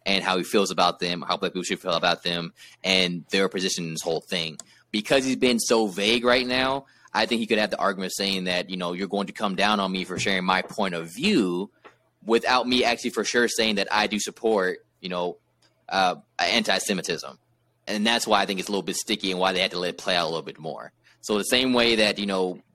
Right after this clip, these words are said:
Draymond, LeBron, or whatever could talk about how they feel about how black people have been treated because of whatever, you know, just white America, police, all that. Th-, you, they wouldn't want at that point in time when that discussion was happening to come down immediately because, like, "Oh, you're,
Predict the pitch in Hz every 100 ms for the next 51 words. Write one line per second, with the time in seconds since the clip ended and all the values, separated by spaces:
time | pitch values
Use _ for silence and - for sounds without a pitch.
0 | _ _ _ - 101 101 98 92 92 92
1 | 90 95 90 - 95 90 90 87 92 90
2 | 85 101 92 87 85 90 87 90 - 95
3 | 90 87 92 90 85 - 95 87 85 -
4 | - _ 90 - 92 90 - 90 87 85
5 | 80 - - _ _ - 90 87 82 82
6 | 80 80 78 73 80 - _ _ _ _
7 | _ - 87 85 87 87 82 87 - 87
8 | 90 85 - - _ _ _ - 95 104
9 | 95 90 73 - - - - _ _ _
10 | _ _ _ _ _ - 120 - 110 123
11 | 139 - 143 139 160 123 131 113 113 120
12 | 127 123 123 120 104 101 98 113 - 120
13 | 123 113 120 127 107 107 117 104 107 101
14 | 90 107 107 95 104 90 90 104 101 98